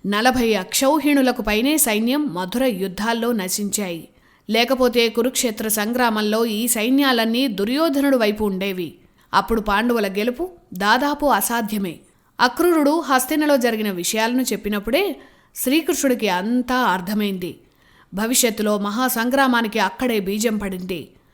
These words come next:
కౌరవుల వైపు ఉండే జరాసంధుడి లాంటి బలవంతులను ముందే ఓడించి వారిని శక్తిహీనులుగా కృష్ణుడు మార్చేశాడు.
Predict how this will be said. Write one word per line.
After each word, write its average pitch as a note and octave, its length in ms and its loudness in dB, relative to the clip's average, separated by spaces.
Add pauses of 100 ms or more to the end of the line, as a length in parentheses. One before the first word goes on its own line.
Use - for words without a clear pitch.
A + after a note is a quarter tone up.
(400)
కౌరవుల C4+ 400 8
వైపు A3+ 280 0
ఉండే G#3+ 260 0
జరాసంధుడి A3+ 760 2
లాంటి G3 360 -2
బలవంతులను A3+ 640 -2
ముందే A3 320 2
ఓడించి B3+ 600 0 (500)
వారిని B3 300 4
శక్తిహీనులుగా C4 920 4
కృష్ణుడు A#3 500 -2
మార్చేశాడు. F#3 800 -4